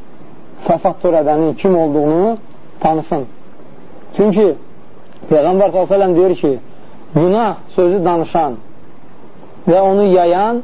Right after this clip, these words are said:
hər ikisi günah qazanmaqda eynidir. Günah söz deyən və onu götürüb yayan günahı eynidir. Hər ikisi eyni günah qazanır. Və başqa bir hədisdə də gəlir ki, kim bir günah qazanar və, e, günah eşidər,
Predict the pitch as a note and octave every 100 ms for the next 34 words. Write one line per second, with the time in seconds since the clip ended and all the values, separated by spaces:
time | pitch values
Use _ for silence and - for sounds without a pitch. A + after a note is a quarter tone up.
0 | - G3+ G3 - - G3+ F3 F3 F3 D#3
1 | - D#3 D3 D3+ D3 - - G3 - -
2 | - D3 D#3 C3 A2+ - - - - F3
3 | - - - - - - - - E3+ C#3+
4 | E3 F3 D#3+ F3+ C#3+ E3 E3 B2 - -
5 | - - - - F#3+ G#3 G3 G3 F#3 G#3
6 | F#3 - - - - - F3+ F3+ F3+ G#3
7 | B3+ - - - - - - - F3+ F#3
8 | F#3 A#3+ - G3+ G#3 F#3+ C3 - - -
9 | G3+ A#3 G3 A3+ G#3+ F#3 F3+ E3 C#3+ B2
10 | A2+ - - - - - D#3 D#3+ D#3 A#3
11 | A3+ G#3 F3+ A3+ A3 G3 G3 F#3+ E3+ C3+
12 | - - - - - - - - - G#3+
13 | A3 G#3 F3 G3+ F#3+ F#3+ E3+ F3+ F3+ F3
14 | F3+ G3 G3 E3+ G3 G3+ G3 - E3 F3